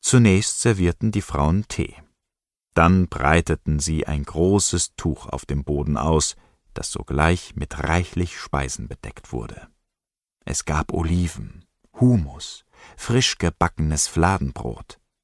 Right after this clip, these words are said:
Tabouleh, gefüllte Weinblätter, scharfe Falafel und eine Schüssel mit Baba Ganoush. Jedes Gericht schmeckte noch vorzüglicher als das vorherige.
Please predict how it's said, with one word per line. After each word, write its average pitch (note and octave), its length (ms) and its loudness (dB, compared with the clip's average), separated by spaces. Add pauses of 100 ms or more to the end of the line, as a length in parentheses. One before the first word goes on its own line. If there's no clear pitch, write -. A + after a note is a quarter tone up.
(200)
Tabouleh, F2 580 2 (460)
gefüllte F#2 540 2
Weinblätter, E2+ 680 -2 (460)
scharfe B2 400 2
Falafel G#2+ 560 0 (420)
und - 420 -2
eine E2+ 260 0
Schüssel G#2+ 420 0
mit D#2+ 240 -4
Baba D#2 260 4
Ganoush. D2+ 560 -2 (1200)
Jedes G#2 380 2
Gericht E2 420 -2
schmeckte - 480 -2
noch D#2+ 240 2
vorzüglicher - 800 -2
als - 180 -2
das D2+ 160 -4
vorherige. C#2+ 680 -4